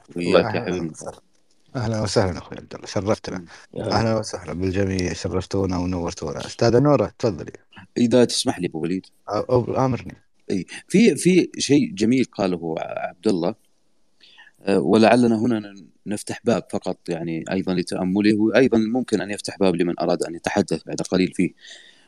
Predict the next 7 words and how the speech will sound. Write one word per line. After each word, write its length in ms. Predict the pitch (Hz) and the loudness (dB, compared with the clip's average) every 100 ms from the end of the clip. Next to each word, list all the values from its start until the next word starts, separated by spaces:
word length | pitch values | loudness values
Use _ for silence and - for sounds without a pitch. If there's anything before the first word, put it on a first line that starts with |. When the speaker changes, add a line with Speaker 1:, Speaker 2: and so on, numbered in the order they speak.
| _ - | _ 0
Speaker 1:
وهي 300 | 127 123 117 | 4 6 6
أن 120 | 123 | 6
الصمت 560 | 117 - 151 127 - - _ _ _ _ _ _ _ _ _ _ _ _ _ | 4 2 2 0 -6 -18 _ _ _ _ _ _ _ _ _ _ _ _ _
علامة 440 | 90 117 139 139 113 | -2 2 4 4 2
من 120 | 95 | 0
علامات 400 | 98 101 110 - | -4 -4 -4 -6
الأسرة. 340 | - - - | -10 -12 -12